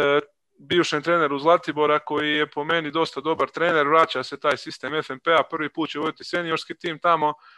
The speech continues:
i super trener, još bolji čovjek, tako da želim mu sve najbolje. Eto, sticajem okolnosti mu se otvorio taj posao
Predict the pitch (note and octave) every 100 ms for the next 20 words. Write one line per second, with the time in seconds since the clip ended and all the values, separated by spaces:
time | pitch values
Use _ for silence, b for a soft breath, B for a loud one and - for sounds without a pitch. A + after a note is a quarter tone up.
0 | b b C3+ D3 D3+ D3 _ _ _ _
1 | _ _ - - - E3+ D#3 C3+ D#3+ D#3
2 | C#3 D3+ C3 D3+ C3+ - D#3+ C#3 - C#3+
3 | B2+ C3 C3 C#3 B2 A#2+ - B2+ C#3 B2
4 | B2 B2+ A#2+ C#3 B2 B2 B2 C#3 C3+ A#2
5 | B2 B2 - C3 - C#3 C3 A#2 - b
6 | b _ - B2+ A2 D#3 E3+ - D#3+ D#3
7 | D#3